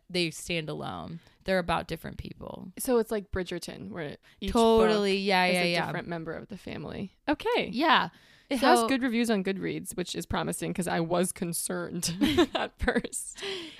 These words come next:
Speaker 1: Yeah, I'm a little concerned because we were looking for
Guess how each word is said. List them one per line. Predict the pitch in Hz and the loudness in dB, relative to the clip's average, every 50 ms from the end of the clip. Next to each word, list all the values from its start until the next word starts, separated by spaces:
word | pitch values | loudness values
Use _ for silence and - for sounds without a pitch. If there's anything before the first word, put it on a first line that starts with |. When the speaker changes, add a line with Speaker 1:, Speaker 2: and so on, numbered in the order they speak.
| - - | -16 -10
Speaker 1:
Yeah, | 214 202 226 220 202 185 170 170 - - - | -2 0 4 4 4 4 2 -2 -4 -2 2
I'm | 208 214 240 277 359 | 2 2 2 2 0
a | 440 466 427 359 | 0 0 0 0
little | 240 208 190 190 190 214 226 240 | 0 0 0 0 0 0 -2 -2
concerned | 233 220 277 269 277 277 - - 277 269 269 262 254 | -2 -4 -2 -2 -2 -4 -4 -4 -4 -2 -2 -2 -2
because | 240 240 208 214 233 196 190 190 | -2 -4 -2 -2 -2 -2 -2 -2
we | 185 214 220 | -2 -2 -2
were | 202 208 202 | 0 -2 -2
looking | 190 196 202 - 208 202 202 202 | -2 -4 -4 -4 -4 -4 -4 -4
for | 208 - - 196 190 190 185 185 180 - | -4 -2 0 0 2 2 2 2 0 0